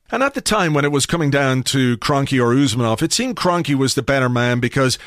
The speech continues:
he was gonna let the people who run the club run the club because he didn't know anything about football. What did he know about Premier League football? But, you know, do you need knowledge to have a desire to win and to be ambitious?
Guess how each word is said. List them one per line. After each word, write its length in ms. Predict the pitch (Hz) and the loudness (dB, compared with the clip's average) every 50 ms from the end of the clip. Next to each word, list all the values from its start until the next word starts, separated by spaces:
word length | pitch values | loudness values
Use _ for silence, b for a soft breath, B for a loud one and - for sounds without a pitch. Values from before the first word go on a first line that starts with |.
| B B B B | B B B B
he 100 | 190 226 | -2 -2
was 160 | 262 220 160 | -2 -2 -2
gonna 220 | - 190 175 160 | -2 -2 0 0
let 240 | 151 147 165 165 151 | 0 0 0 -2 -4
the 80 | 139 127 | -6 -4
people 280 | - 156 151 131 135 | -2 -2 0 0 0
who 120 | 131 127 123 | 0 2 2
run 240 | 123 131 135 135 | 2 2 2 2
the 80 | 131 123 | 0 0
club 260 | - - 139 131 117 | 0 0 0 0 2
run 300 | 117 120 127 139 139 135 | 2 2 2 2 2 0
the 100 | 127 123 | 0 -2
club 240 | - - 139 127 110 | 0 0 0 0 0
because 240 | 110 113 117 120 - | 0 -2 0 0 -2
he 140 | 185 220 190 | 0 0 0
didn't 200 | 170 151 135 127 | 0 0 0 0
know 180 | 123 113 110 | 2 2 2
anything 280 | 107 110 107 92 113 107 | 2 0 0 -2 -2 -4
about 280 | 107 101 101 104 104 | -2 -2 -2 -2 -2
football. 340 | - 156 151 156 180 208 196 | -2 -2 0 2 2 2 2
What 120 | 208 214 175 | 2 2 0
did 120 | 208 185 | 0 0
he 100 | 180 196 | 0 0
know 200 | 185 175 175 175 | 0 0 0 0
about 260 | 165 170 175 185 190 | 0 0 0 -2 -2
Premier 320 | - 185 180 185 180 175 170 | -2 -2 0 0 0 0 0
League 160 | 175 175 156 | 0 -2 -2
football? 520 | - 214 226 175 131 110 87 73 - - B B B B B B B B B B B B B B B B B | -2 -2 -2 -2 -4 -6 -6 -8 -10 -14 B B B B B B B B B B B B B B B B B
But, 200 | B 127 139 170 | B 0 0 0
you 120 | 190 170 165 | 0 -2 0
know, 240 | 151 131 139 143 127 _ _ _ _ | 0 0 0 0 -2 _ _ _ _
do 100 | - 170 | -2 -2
you 160 | 175 170 170 165 | 0 2 2 2
need 240 | 160 170 175 160 | 2 0 0 0
knowledge 720 | 143 160 170 165 160 147 135 143 151 135 - - - - - _ - | 2 2 2 2 2 0 0 0 -2 -2 -2 -4 -4 -6 -10 _ -4
to 100 | - 165 | -2 -2
have 220 | 139 151 156 147 156 | 0 0 0 -2 0
a 20 | |
desire 480 | 139 156 143 123 165 160 165 165 160 156 | 0 0 0 2 2 2 2 2 0 0
to 180 | - - 156 | 0 0 0
win 320 | 156 160 214 226 208 156 127 | 2 2 0 0 0 0 0
and 140 | 123 123 | 0 0
to 80 | - 147 | 0 0
be 180 | 127 143 135 135 | 0 0 2 2
ambitious? 760 | 135 131 139 160 233 220 - - - - - - - - | 2 0 0 0 0 0 -2 -4 -6 -8 -10 -12 -12 -14